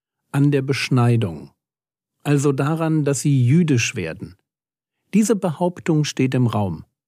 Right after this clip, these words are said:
Und sie klingt ja auch irgendwie naheliegend.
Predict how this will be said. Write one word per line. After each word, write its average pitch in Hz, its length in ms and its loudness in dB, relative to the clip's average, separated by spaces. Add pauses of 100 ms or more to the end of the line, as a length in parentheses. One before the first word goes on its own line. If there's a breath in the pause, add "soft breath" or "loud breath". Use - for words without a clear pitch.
(760)
Und 147 500 0 (260)
sie 147 220 0
klingt 220 480 -2
ja 151 220 -2
auch 156 280 0
irgendwie 156 540 2
naheliegend. 123 960 0